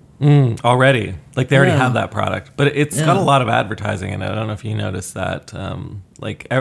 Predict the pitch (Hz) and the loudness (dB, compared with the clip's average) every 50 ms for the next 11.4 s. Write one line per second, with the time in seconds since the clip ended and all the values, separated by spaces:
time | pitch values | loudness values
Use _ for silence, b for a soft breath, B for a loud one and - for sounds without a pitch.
0 | - - - - 131 120 131 113 - - 123 117 113 110 107 104 98 98 98 90 | -4 -6 -4 -4 -2 -2 -2 -4 -6 -8 -6 -4 -4 -4 -2 -4 -4 -4 -6 -6
1 | 98 101 - _ _ _ _ - 127 117 - - 101 110 104 95 104 104 104 98 | -8 -10 -16 _ _ _ _ -6 -6 -6 -4 -6 -6 -6 -6 -6 -6 -6 -6 -6
2 | - - 104 98 95 95 82 90 98 101 95 90 85 87 90 - B B B B | -8 -8 -8 -6 -6 -8 -8 -8 -8 -8 -6 -6 -8 -10 -12 -16 B B B B
3 | B B B 135 165 175 160 151 147 147 143 135 131 135 - - - 185 180 160 | B B B -2 0 2 2 2 2 2 2 0 -2 -4 -6 -4 -2 -2 0 0
4 | 156 147 143 143 - - - - - 190 - - - - - 135 135 135 127 123 | 0 0 -2 -2 -6 -12 -16 -20 -20 -20 -20 -20 -18 -10 -6 -4 -2 -2 -2 -2
5 | 131 127 131 135 139 135 139 135 131 131 127 127 127 127 - - 123 120 123 - | -4 -4 -4 -2 -2 0 0 0 0 0 -2 -2 -4 -6 -8 -6 -6 -6 -8 -10
6 | - _ _ _ 156 131 120 131 123 113 101 87 - _ _ _ - - 143 139 | -16 _ _ _ 2 4 4 4 2 2 -2 -6 -12 _ _ _ -2 2 4 4
7 | 131 127 120 120 113 - 147 139 135 131 127 131 - - - - 120 135 156 151 | 4 4 2 0 -2 2 2 4 4 4 2 0 -4 -10 -18 -20 -20 -20 -20 -20
8 | 127 - - 165 180 175 175 - 185 185 - - 160 151 - - - 214 233 240 | -20 -12 0 2 2 2 2 2 0 2 2 2 0 0 -2 -4 -2 0 2 2
9 | 233 226 202 147 - - 139 151 147 - - - - - - - - 143 160 160 | 2 2 0 -2 -2 0 0 2 2 0 -6 -10 -14 -20 -20 -2 0 0 0 2
10 | - 156 147 - - 135 131 127 123 120 120 117 - - _ _ _ _ _ - | 0 -2 -4 -2 -2 0 0 2 0 0 -2 -4 -6 -10 _ _ _ _ _ 0
11 | 139 135 113 98 - - - - | 0 0 0 -2 -6 -10 -12 -12